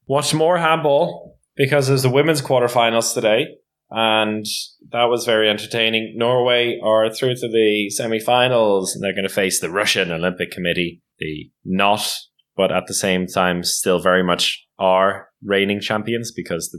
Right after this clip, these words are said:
players are the same. And, uh, France are back into life, and they're gonna face off against Sweden, who've been very impressive in the other semi-final. Do watch handball. As I said, it's on every single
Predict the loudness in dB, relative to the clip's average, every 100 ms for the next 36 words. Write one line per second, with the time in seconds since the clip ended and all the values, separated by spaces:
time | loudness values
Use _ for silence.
0 | -8 -2 0 0 -4 -6 -4 -4 -6 -16
1 | -20 -20 -6 0 2 2 0 0 0 2
2 | 2 2 2 0 -2 _ _ -2 2 4
3 | 2 -4 -16 _ -2 0 0 0 0 2
4 | 2 2 2 0 -2 -4 0 2 2 2
5 | 4 2 -2 -10 -2 0 2 0 0 0
6 | 0 -8 _ _ -4 -2 -2 -2 -2 0
7 | -2 -2 -6 -6 -8 -4 -4 -2 -2 0
8 | -2 -2 -4 -4 -10 -14 _ -10 -6 -4
9 | -2 -4 -4 -4 -6 -6 -10 -16 _ _
10 | -2 2 2 0 2 2 2 0 -4 -2
11 | -2 -2 -4 -8 _ _ _ -4 -2 0
12 | 2 2 2 0 -2 -2 -2 -4 -4 -6
13 | -8 -8 -12 -20 -20 _ -4 -2 0 -2
14 | -4 -6